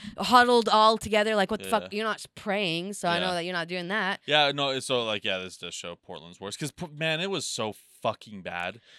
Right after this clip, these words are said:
Speaker 1: Like
Speaker 2: I get, I bet, because it, it, no, it, the smell, like, it, there wasn't anything that was
Speaker 1: Oh,
Speaker 2: like,
Speaker 1: man, I remember
Speaker 2: "Oh,
Speaker 1: there
Speaker 2: it
Speaker 1: was a
Speaker 2: smelled
Speaker 1: woman, there was
Speaker 2: bad."
Speaker 1: a specific woman. It was so fucking bad.
Speaker 2: And were
Speaker 1: Oh.
Speaker 2: there, like
Speaker 1: And it was, like,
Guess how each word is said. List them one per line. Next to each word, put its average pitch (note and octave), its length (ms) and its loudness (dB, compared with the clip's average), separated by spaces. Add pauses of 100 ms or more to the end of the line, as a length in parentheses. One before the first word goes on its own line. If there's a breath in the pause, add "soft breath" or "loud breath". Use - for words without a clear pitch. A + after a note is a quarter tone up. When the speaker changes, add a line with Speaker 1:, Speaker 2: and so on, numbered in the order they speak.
(120 soft breath)
Speaker 1:
Like C#3 200 0
Speaker 2:
I A3 120 6
get, A3+ 260 0
I A3+ 120 4
bet, A3+ 240 0
because G#3 220 -6
it, G#3+ 160 -6
it, G3+ 360 0
no, C4 180 0
it, G3+ 240 -6
the G#3 100 -6
smell, G#3+ 580 -4
like, E3+ 240 -6
it, F#3 180 -6
there G3+ 140 2
wasn't G#3 240 2
anything G3+ 280 -2
that F3+ 100 0
was F3+ 80 -4
Speaker 1:
Oh, F3+ 40 -2
Speaker 2:
like, F3+ 120 -2
Speaker 1:
man, G3 100 0
I G3 60 2
remember G#3 140 0
Speaker 2:
"Oh, G#3 80 6
Speaker 1:
there G#3 40 4
Speaker 2:
it G#3 40 4
Speaker 1:
was G#3 100 -4
a G#3+ 60 0
Speaker 2:
smelled F#3 280 2
Speaker 1:
woman, F#3 140 -2
there E3+ 80 2
was E3+ 100 2
Speaker 2:
bad." F3 60 -2
Speaker 1:
a - 20 -6
specific - 480 -10
woman. F2+ 460 -12 (540)
It - 80 -14
was G2+ 140 -8
so G#2+ 140 -6
fucking G2 500 -8
bad. E2 440 -8 (1800 soft breath)
Speaker 2:
And A#3 120 4
were C4 160 12
Speaker 1:
Oh. C4 40 10
Speaker 2:
there, D4 180 10
like B3+ 240 8 (200)
Speaker 1:
And D#3 80 4
it G3 40 8
was, A3 120 4
like, F3+ 200 6